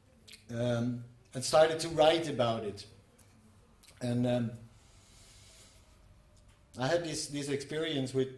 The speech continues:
with the not existing internet. So I was using a very small modem and sending these stories by, by, uh, a host in, in London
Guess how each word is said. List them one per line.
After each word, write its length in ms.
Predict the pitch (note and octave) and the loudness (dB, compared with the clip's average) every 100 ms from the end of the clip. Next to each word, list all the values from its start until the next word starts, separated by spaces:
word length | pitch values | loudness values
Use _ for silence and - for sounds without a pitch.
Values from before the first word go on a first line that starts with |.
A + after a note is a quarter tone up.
| - - C3 | -18 -14 -4
with 320 | C3 B2+ - - - | -2 -2 -10 -12 -2
the 100 | B2+ | 0
not 360 | C3 D3 - - | 2 0 -6 -12
existing 520 | - D3 C3 C3+ B2 | -8 -6 -4 -4 -4
internet. 680 | C#3 F3 C3+ A2+ A#2 A#2 - - - - - | -4 -4 -4 -4 -6 -10 -16 -20 -20 -20 -14
So 500 | - B2+ B2 B2+ B2+ - - - - - - - - | -6 -2 -2 -4 -8 -18 -20 -20 -20 -20 -20 -20 -8
I 80 | B2+ | 0
was 180 | B2+ B2+ | 2 2
using 500 | C#3+ D3 D3 C#3 B2 - - | -2 -2 -2 -4 -6 -16 -18
a 20 | |
very 300 | - - C#3 | -8 -2 -2
small 340 | C#3+ - C3+ C3+ | 0 2 4 4
modem 520 | C3+ C#3+ D3+ C#3+ C#3 | 4 2 2 -2 -2
and 180 | C3+ C3+ | -6 -2
sending 380 | C3+ C#3+ D3+ D3 | 0 0 0 -4
these 160 | C3+ | -6
stories 640 | - C3+ C3+ C#3 C3+ C3 - - - - - - - - - - | -4 0 4 6 4 0 -12 -18 -20 -20 -20 -20 -20 -20 -20 -2
by, 560 | C3 C3+ C3+ C3+ C3 B2+ C3 | 4 6 8 4 0 -6 -6
by, 320 | A#2+ B2+ C3 C3+ | 0 4 4 2
uh, 360 | B2+ B2 - - - - - | 0 -4 -4 -12 -18 -18 -6
a 60 | |
host 520 | A#2 B2 C#3+ - - - | -4 0 -2 -2 -6 -8
in, 220 | C3+ B2 | -6 -4
in 120 | B2+ A#2+ | -2 0
London 520 | C3+ E3+ C3 B2+ | 0 2 0 0